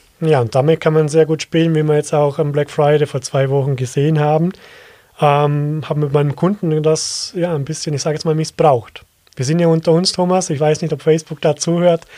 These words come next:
Ich weiß nicht, ob das auch gern gesehen oder gehört werden würde. Ähm, hast du aber die Möglichkeit zu sagen, gut, du machst ein schönes Ad, äh, beziehungsweise ein,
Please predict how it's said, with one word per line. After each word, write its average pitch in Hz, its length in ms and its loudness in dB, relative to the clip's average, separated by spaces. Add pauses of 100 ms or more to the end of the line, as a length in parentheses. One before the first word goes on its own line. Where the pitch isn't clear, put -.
(280)
Ich - 60 -16
weiß 156 220 0
nicht, 160 120 -4
ob 156 120 -4
das 151 160 -2
auch 147 160 -2
gern 151 280 0
gesehen 156 380 0
oder 147 120 0
gehört 143 520 0
werden 147 400 -2
würde. 170 460 4 (480)
Ähm, 143 760 2 (220)
hast - 320 -4
du - 20 4
aber 151 160 2
die 143 80 -2
Möglichkeit 151 640 0
zu 151 80 -8
sagen, 143 340 -2
gut, 185 380 -2 (120)
du 139 80 -6
machst 147 380 -4
ein 147 220 0
schönes 143 500 -2
Ad, 170 380 2
äh, 143 300 -2 (100)
beziehungsweise 143 720 -2
ein, 135 220 -4